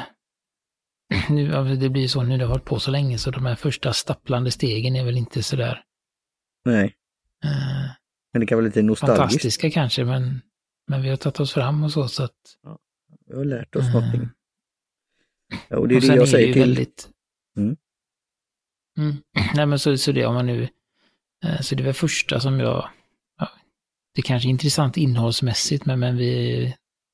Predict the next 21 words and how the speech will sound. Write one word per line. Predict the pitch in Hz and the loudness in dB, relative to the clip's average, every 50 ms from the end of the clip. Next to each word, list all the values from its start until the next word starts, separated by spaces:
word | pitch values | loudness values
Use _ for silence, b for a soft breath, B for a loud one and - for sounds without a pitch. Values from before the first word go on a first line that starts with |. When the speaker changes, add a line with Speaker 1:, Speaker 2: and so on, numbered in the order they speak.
| _ _ _ _ _ _ _ _ _ _ _ _ _ _ _ _ _ _ _ - | _ _ _ _ _ _ _ _ _ _ _ _ _ _ _ _ _ _ _ -6
Speaker 1:
Eh, | 147 135 123 - 120 131 135 - | -4 -2 -2 -2 -2 -2 -2 -2
och, | 131 123 123 - 135 135 | -2 -2 -2 -2 -2 -2
eller, | 135 131 127 131 139 | -2 -2 -2 -2 0
vi | 123 120 120 123 | 0 0 0 -2
och | 127 127 | -4 -4
framförallt | - - 127 - - 120 120 131 | -2 -4 -2 -2 -2 -2 0 0
jag | 127 113 107 110 123 | 0 2 2 2 2
är | 123 | 0
ju | 123 131 | 0 0
inte | 131 127 - 120 110 | 0 -2 -2 -2 -2
så, | - 127 113 104 - _ _ - | -2 -2 -4 -4 -6 _ _ -10
så | - - 147 131 | -6 -2 -2 -2
van | 113 - 131 117 120 127 127 120 117 | 0 0 0 0 2 2 2 2 2
vid | 113 120 120 | 2 2 2
mikrofonen, | 120 120 - - 131 120 - - - 110 104 110 120 117 | 2 0 0 0 -2 -2 -2 0 0 0 2 0 0 0
om | - 127 | 0 -2
man | 113 110 | -2 0
säger | 113 131 120 113 | 0 0 -2 0
så. | 123 113 - _ _ _ _ _ _ _ _ - | -2 -4 -6 _ _ _ _ _ _ _ _ 2
Speaker 2:
Mm. | 135 127 113 107 123 - _ _ _ _ _ _ _ _ _ _ _ _ - | 4 4 4 2 0 -4 _ _ _ _ _ _ _ _ _ _ _ _ -2
Speaker 1:
Eh, | 143 131 127 131 131 | 0 0 0 0 -2